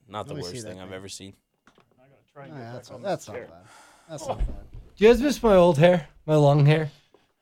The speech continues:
Speaker 1: That's the thing, is that when you came, remember when you came in and cut it, and, like, all three of us were like, "Oh, I didn't even know it was that long," because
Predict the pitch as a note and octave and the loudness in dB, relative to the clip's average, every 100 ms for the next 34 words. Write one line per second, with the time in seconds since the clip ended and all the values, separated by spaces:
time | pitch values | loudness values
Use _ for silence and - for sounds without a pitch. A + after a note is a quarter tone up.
0 | _ - E3+ G#3+ - B3+ A3 F3 E3+ F#3+ | _ -6 -4 -4 -2 -2 -2 -6 -4 -6
1 | A3 F#3+ G#3+ G3 A#3 B3 A#3 B3+ A#3 A#3 | -6 -4 -2 -2 -6 -6 -6 -6 -4 -6
2 | G3 F#3 G3 A#3 _ D#3+ D#3 D3+ C#3+ C3 | -4 -2 -2 -4 _ -8 -4 -4 -4 -4
3 | E3 - D#3+ E3+ F3 F3 E3 D#3+ D#4+ C#4+ | -4 -6 -6 -4 -6 -6 -6 -4 -4 -4
4 | G3 F#3+ C3 C3 D3+ C#3+ D3 D#3 F#3 B2 | -4 -8 -10 -8 -8 -6 -6 -6 -8 -8
5 | G#2 A2 B2 A2+ G#2+ | -10 -12 -10 -12 -14